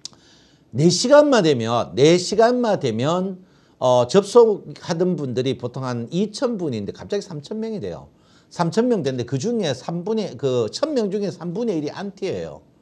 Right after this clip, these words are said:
안티라서 쓸데없는 태클을 굉장히 많이 겁니다. 아, 그래서 여러분들이 꼭 앞으로 채팅창이나 유튜브에 그런 분들이 오시면 여러분들이 적극적으로, 어, 이걸 말려줘야 돼요. 커버를 안 해주면 제가 이 방송을 오래 못합니다.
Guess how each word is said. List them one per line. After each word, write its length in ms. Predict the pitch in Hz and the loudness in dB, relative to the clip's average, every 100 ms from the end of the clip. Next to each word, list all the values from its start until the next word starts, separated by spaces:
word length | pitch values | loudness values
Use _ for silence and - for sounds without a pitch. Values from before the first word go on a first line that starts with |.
| _ _ _ - | _ _ _ -6
안티라서 680 | 226 247 285 190 - 170 127 | -4 -2 2 2 2 -2 -2
쓸데없는 840 | - 294 240 - 269 254 233 233 | -4 -8 -6 2 4 4 2 -6
태클을 500 | 262 - 226 214 214 | -8 -8 -4 -4 -4
굉장히 500 | 226 247 311 320 285 | -8 -8 -2 -2 -2
많이 260 | 131 123 123 | -4 -6 -8
겁니다. 460 | 117 113 87 73 _ _ _ - | -8 -8 -10 -14 _ _ _ -10
아, 180 | 120 110 | -8 -2
그래서 280 | 180 170 | -2 0
여러분들이 540 | 147 202 170 147 123 120 | 2 2 2 -2 -6 -6
꼭 160 | 139 | -6
앞으로 380 | 143 170 139 120 | -6 -6 -6 -6
채팅창이나 1040 | - 202 202 202 185 123 101 113 135 143 143 _ - | -4 -6 -6 -8 -6 -8 -6 -6 -6 -8 -14 _ -4
유튜브에 640 | 131 156 180 190 113 104 | -2 0 2 0 0 -4
그런 320 | 104 208 208 147 | -2 2 2 2
분들이 360 | 127 110 101 | -4 -6 -6
오시면 380 | 101 - 120 95 | -6 -8 -10 -4
여러분들이 420 | 143 165 131 107 | -2 -2 -6 -8
적극적으로, 920 | - 170 214 - 110 98 127 147 151 - _ _ - | -8 -6 -8 -8 -8 -4 -2 -2 -4 -10 _ _ -8
어, 200 | 92 92 | -6 -4
이걸 200 | 127 131 | -2 -2
말려줘야 540 | 104 208 196 90 82 | 0 -2 -2 -8 -12
돼요. 260 | 76 73 67 _ _ _ _ - | -14 -16 -18 _ _ _ _ 0
커버를 360 | 254 208 160 | 4 4 2
안 140 | 98 92 | -2 -8
해주면 320 | 98 147 107 | -10 -8 -8
제가 180 | 131 120 | -6 -8
이 80 | 104 | -8
방송을 340 | 95 113 110 | -12 -14 -12
오래 140 | 127 101 | -12 -12
못합니다. 600 | 76 - 82 67 65 | -14 -18 -18 -18 -20